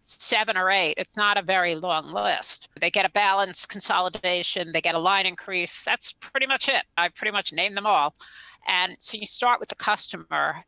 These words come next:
and what is their relationship about with the product. Then we'd say, "Okay, what if people apply for the card online versus through traditional channels in the mail? Like, what happens?" That triggered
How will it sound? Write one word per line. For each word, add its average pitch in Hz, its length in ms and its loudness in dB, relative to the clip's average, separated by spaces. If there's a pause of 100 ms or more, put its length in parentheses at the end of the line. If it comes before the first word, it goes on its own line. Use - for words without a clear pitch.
and 170 220 -2 (100)
what 185 240 -4
is 185 140 -4
their 175 180 -2
relationship 160 720 -4
about 160 300 -2
with 156 80 -18
the - 60 -20
product. 156 400 -2 (560)
Then 220 180 0
we'd 247 180 -2
say, 202 300 2 (120)
"Okay, 180 540 2 (540)
what 220 160 2
if 254 160 -2
people 220 380 -2
apply 214 360 2 (100)
for - 120 -6
the 185 80 -4
card 185 260 4
online 170 600 2 (300)
versus 175 400 -2
through 175 220 -10
traditional 165 520 -4
channels 151 520 0
in 165 60 -10
the 160 100 -2
mail? 127 200 0
Like, - 160 -6
what 185 220 0
happens?" - 560 -2 (520)
That 240 300 2
triggered 175 760 -2